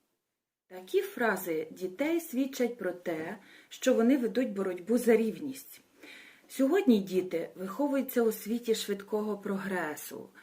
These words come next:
в світі, який швидко змінюється, і їм доводиться постійно стикатися зі складними проблемами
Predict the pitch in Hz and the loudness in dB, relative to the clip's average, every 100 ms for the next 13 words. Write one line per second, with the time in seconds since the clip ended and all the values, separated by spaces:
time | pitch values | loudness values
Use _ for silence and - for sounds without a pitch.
0 | - - - 220 247 247 202 196 196 208 | -20 -14 -4 0 0 0 -2 -2 -2 -4
1 | 190 - 208 202 196 - - 160 165 156 | -6 -10 -8 -2 -2 -4 -8 -10 -8 -6
2 | 143 139 147 170 - - _ 254 226 180 | -6 -8 -8 -12 -14 -20 _ 0 0 0
3 | 185 185 180 240 - 202 226 202 220 220 | -4 -2 -2 -4 -6 0 2 4 4 4
4 | - 208 - 165 - 311 339 277 - 180 | 0 -8 -8 -8 -2 0 0 0 -2 -8
5 | - 202 233 220 - 190 180 - 175 165 | -6 -4 -2 -4 -4 -8 -8 -8 -4 -4
6 | 170 165 156 156 151 147 143 156 190 220 | -6 -8 -10 -10 -10 -8 -8 -6 -4 -2
7 | 233 | -4